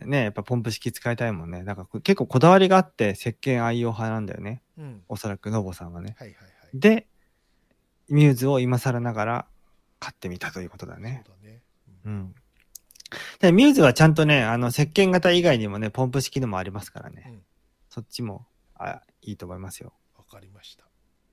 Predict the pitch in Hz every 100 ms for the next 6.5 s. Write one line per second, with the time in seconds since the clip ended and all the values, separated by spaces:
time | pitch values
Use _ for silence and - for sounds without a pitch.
0 | - 92 92 85 110 104 _ 98 - -
1 | _ _ _ _ - 120 101 _ _ _
2 | 135 135 139 - 107 95 _ _ - 117
3 | 131 165 123 - 110 - 101 92 - _
4 | _ - 123 139 151 107 - _ 107 -
5 | - - - - - _ _ - 165 196
6 | 147 147 147 113